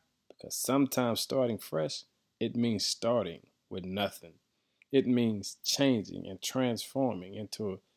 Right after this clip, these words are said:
something brand new. And new sometimes can be scary. But Isaiah reminds us, forget about the past, the good and the bad. You have a God on your side.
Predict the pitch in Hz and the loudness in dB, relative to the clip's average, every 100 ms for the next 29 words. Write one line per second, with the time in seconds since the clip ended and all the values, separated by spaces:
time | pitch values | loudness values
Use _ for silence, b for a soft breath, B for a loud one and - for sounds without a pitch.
0 | _ - - 170 - 139 120 147 160 147 | _ -8 -2 -2 2 2 4 2 0 0
1 | 151 156 - _ _ _ _ _ _ - | 0 0 -4 _ _ _ _ _ _ -8
2 | 95 92 92 113 151 147 139 143 135 131 | -4 -2 2 4 4 2 -2 -2 0 0
3 | 95 85 90 - _ _ - 101 98 92 | 0 -4 -12 -14 _ _ -10 -6 -4 -4
4 | - 120 110 90 - _ _ _ _ - | -2 0 0 -2 -10 _ _ _ _ -12
5 | 85 95 95 117 120 110 110 120 113 98 | -6 -4 -2 0 2 2 2 2 0 0
6 | 117 98 - _ _ _ - - 113 123 | -2 -4 -12 _ _ _ -8 -2 2 6
7 | 143 175 170 147 131 147 123 - - - | 6 6 2 0 -2 0 0 -4 -10 -16
8 | _ _ - 101 95 123 143 143 156 147 | _ _ -8 -6 2 6 6 6 2 2
9 | 147 170 123 - _ _ _ _ _ - | 2 2 0 -6 _ _ _ _ _ 0
10 | 202 156 165 208 180 156 135 - 131 104 | 0 2 2 4 4 4 4 2 0 -2
11 | 92 | -4